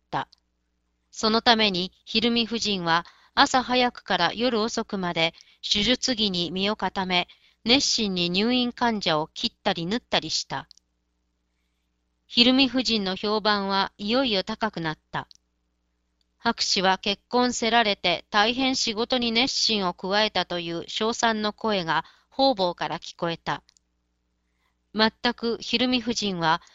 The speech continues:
その昔、田内新整形外科術をマスターするために見せた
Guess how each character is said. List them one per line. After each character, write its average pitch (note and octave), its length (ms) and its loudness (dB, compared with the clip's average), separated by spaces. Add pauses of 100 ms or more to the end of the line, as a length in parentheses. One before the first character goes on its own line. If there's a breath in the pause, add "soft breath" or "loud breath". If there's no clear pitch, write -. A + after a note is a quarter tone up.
(140 soft breath)
そ A3+ 180 0
の A#3+ 100 2
昔、 A3 520 -2 (300 soft breath)
田 C4+ 160 6
内 G3+ 420 0
新 B3 340 0
整 A#3 320 0
形 A3+ 300 2
外 G#3+ 160 -2
科 A#3+ 140 0
術 G#3 380 -4
を E3+ 180 0
マ G#3+ 160 -2
ス - 120 -8
タ F3+ 160 2
ー F#3 60 0
す - 140 -10
る G3 120 -4
た G#3 140 0
め G3+ 160 -2
に F3 120 -4
見 G3 120 -4
せ F3+ 160 -4
た D#3 260 0